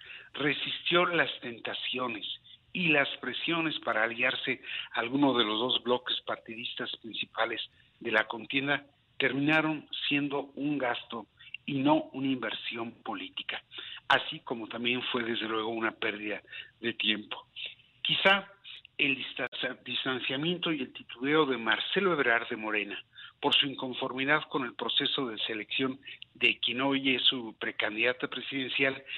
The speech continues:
hizo pensar a la dirección del movimiento que en la figura del ex canciller tendría la posibilidad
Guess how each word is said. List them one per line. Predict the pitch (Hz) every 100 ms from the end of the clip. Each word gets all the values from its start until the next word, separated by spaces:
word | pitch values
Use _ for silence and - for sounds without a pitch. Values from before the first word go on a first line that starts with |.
| - - -
hizo | 185 - 180
pensar | - 135 127 165 160 147 -
a | 127
la | 113
dirección | 120 113 110 - 147
del | 143 123
movimiento | 110 107 117 113 - 95 - - - - -
que | 165
en | 156
la | 147
figura | 175 170 175
del | 165 143
ex | 127 - -
canciller | 123 110 123 120 139 139
tendría | - 120 123 135 135 120
la | 113
posibilidad | - - 190 - 175 170 151 123